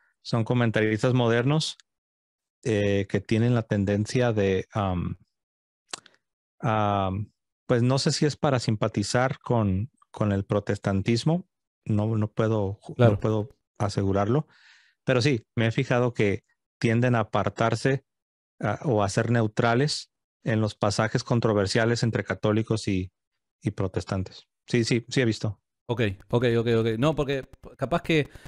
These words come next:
Speaker 2: había alguien del otro lado cuando, cuando se vea este video que me, me iban a decir, ¿no? Te, te, te lo estás sacando de la galera porque me estás in-,
Speaker 1: No.
Speaker 2: estás inventando simplemente
Speaker 1: No, no
Speaker 2: para,
Speaker 1: lo
Speaker 2: no sé, sostener tu punto. Y no, es honesto, de verdad. O sea, no
Speaker 1: Puedo,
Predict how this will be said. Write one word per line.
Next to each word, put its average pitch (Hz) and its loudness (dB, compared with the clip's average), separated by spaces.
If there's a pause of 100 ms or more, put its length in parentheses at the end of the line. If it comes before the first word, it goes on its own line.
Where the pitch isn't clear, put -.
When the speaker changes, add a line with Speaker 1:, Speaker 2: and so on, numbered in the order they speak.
(260)
Speaker 2:
había 160 2
alguien 165 2
del 151 0
otro 156 2
lado 165 2
cuando, 127 -2
cuando 117 -4
se 131 -2
vea 139 4
este 147 0
video 151 4
que 127 -2
me, 120 -10
me 113 -8
iban 135 -2
a 131 -2
decir, 131 -4
¿no? 131 -2 (420)
Te, 123 -6
te, 135 -4
te 131 -6
lo 131 -2
estás 165 -2
sacando 165 -2
de 147 2
la 131 0
galera 151 -2
porque 123 -6
me 127 -6
estás 156 -4
in-, 175 4
Speaker 1:
No. 139 2
Speaker 2:
estás - -2
inventando 160 0
simplemente 160 0 (400)
Speaker 1:
No, 139 4
no 127 4
Speaker 2:
para, 127 4
Speaker 1:
lo 127 0
Speaker 2:
no 143 -2
sé, 147 -2
sostener 143 -2
tu 156 2
punto. 175 2
Y 127 -2
no, 170 2
es 175 -2
honesto, 185 2
de 139 6
verdad. 165 8
O - 6
sea, 151 4
no 147 8
Speaker 1:
Puedo, 156 2